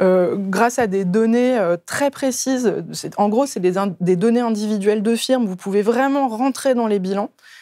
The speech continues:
Ce qu'ils font, c'est qu'ils simulent le choc, euh, covid et ils regardent si, euh, les aides publiques ont permis, euh, de générer de l'activité. Et comme vous venez de le dire, euh, eux, leurs calculs montrent que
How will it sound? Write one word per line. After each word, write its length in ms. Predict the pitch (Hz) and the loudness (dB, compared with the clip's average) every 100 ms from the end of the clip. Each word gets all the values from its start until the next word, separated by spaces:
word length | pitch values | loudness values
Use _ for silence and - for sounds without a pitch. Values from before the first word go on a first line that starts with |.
| - - | -20 -16
Ce 120 | - | -6
qu'ils 160 | 233 | -4
font, 160 | 226 311 | 0 0
c'est 220 | 370 - 208 | 0 -2 0
qu'ils 420 | 240 254 - 196 | 2 0 -2 -6
simulent 520 | - 254 277 269 180 | 0 2 2 2 2
le 140 | 185 | 0
choc, 340 | 190 - 226 - | 0 -2 -4 -4
euh, 100 | 175 | -4
covid 320 | 175 196 277 | -2 -2 0
et 140 | 302 202 | 0 0
ils 80 | 196 | 0
regardent 560 | 202 214 226 320 170 165 _ _ | 0 0 0 -2 -8 -10 _ _
si, 340 | - - 247 277 | -10 -4 0 2
euh, 140 | 196 | 2
les 240 | 180 185 | 2 2
aides 140 | 240 220 | 0 -2
publiques 420 | - 202 233 277 - | -8 -10 -8 -10 -6
ont 100 | 202 | -4
permis, 420 | 185 220 233 262 _ - | 0 0 2 0 _ -6
euh, 120 | 185 | -2
de 120 | 175 190 | 0 0
générer 380 | 202 202 196 | 0 -2 -2
de 40 | 208 | -2
l'activité. 560 | 196 - 185 185 160 160 - - - | -2 -4 -6 -6 -6 -10 -16 -12 -2
Et 100 | 185 | 0
comme 180 | 233 247 | 2 0
vous 120 | 233 | -2
venez 180 | 214 208 | 0 0
de 80 | |
le 100 | 185 | 0
dire, 340 | 180 233 349 185 _ _ _ _ | -2 -2 -6 -8 _ _ _ _
euh, 220 | 180 180 175 - | 2 2 2 2
eux, 160 | 269 320 | 0 0
leurs 180 | 220 | -2
calculs 500 | - 214 208 247 294 - _ - | -2 -4 -2 -4 -4 -8 _ -2
montrent 340 | 220 302 - | -2 -2 -6
que 280 | - 226 269 | -2 -2 -2